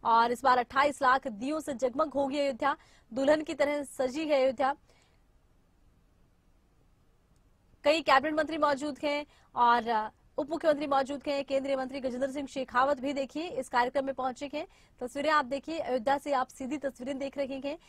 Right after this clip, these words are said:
गजब का उत्साह यहाँ पर देखने को मिल रहा है। सीएम योगी आदित्यनाथ ने सरयू के तट पर यहाँ पर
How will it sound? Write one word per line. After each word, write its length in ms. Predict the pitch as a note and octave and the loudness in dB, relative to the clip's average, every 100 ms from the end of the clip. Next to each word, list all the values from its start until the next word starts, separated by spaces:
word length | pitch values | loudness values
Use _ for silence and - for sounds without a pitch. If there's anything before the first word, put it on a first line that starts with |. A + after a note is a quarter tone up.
| _ - | _ -6
गजब 320 | G#3+ C4+ E4 | 0 0 0
का 120 | D#4 | 2
उत्साह 320 | D4 - C4 C#4+ | 0 0 0 2
यहाँ 260 | C#4 B3 | 2 -2
पर 140 | C4+ C4 | -2 -4
देखने 280 | B3+ C4 | -6 -6
को 100 | C4 | -8
मिल 140 | B3 B3 | -6 -4
रहा 280 | C4 C4+ C4 | -2 -2 -2
है। 140 | C#4+ D4 - _ - | -4 -8 -14 _ -6
सीएम 220 | C#4+ C4+ | -4 -2
योगी 300 | B3+ C#4 C#4+ | -4 -2 2
आदित्यनाथ 540 | D4 C#4 C#4+ B3+ C4 | 0 0 -2 -2 -4
ने 200 | C4+ C4 C#4 _ _ _ | -4 -8 -10 _ _ _
सरयू 280 | C#4 D4 F4 | -2 0 -4
के 140 | D#4 D#4+ | -6 -10
तट 220 | - D4+ | -4 -4
पर 180 | - - - _ _ _ | -4 -12 -12 _ _ _
यहाँ 220 | A#3+ A#3+ A#3+ | -4 -2 0
पर 200 | C#4+ | -2